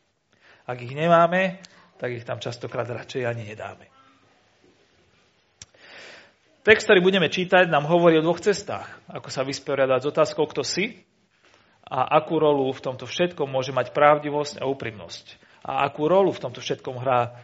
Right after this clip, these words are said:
zlý, ktorý neviem, tak tá atmosféra sa k tomu tu neshodí. Čítajme od verša jedna. Ak sa treba chváliť, aj keď to neosoží,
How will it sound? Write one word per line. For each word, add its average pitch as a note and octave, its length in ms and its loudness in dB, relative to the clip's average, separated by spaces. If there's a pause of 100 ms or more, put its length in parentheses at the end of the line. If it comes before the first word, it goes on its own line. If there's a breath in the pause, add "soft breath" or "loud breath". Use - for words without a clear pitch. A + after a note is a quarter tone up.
(180 loud breath)
zlý, B2+ 480 -8 (400)
ktorý A#2+ 400 -8 (840 soft breath)
neviem, A#2+ 280 -12
tak A#2 160 -14
tá C3+ 120 2
atmosféra B2+ 440 -6
sa A#2+ 160 -14
k - 80 -16
tomu B2 160 -12
tu C3 80 -14
neshodí. A2+ 440 -14 (840 loud breath)
Čítajme F3 320 4
od C#3+ 80 6
verša D3+ 320 4
jedna. A#2 240 -2 (1600 loud breath)
Ak - 160 8
sa G#3 80 10
treba C4 240 10
chváliť, F#3+ 640 8
aj F3 160 10
keď G#3 160 4
to E3 80 2
neosoží, F#3 480 4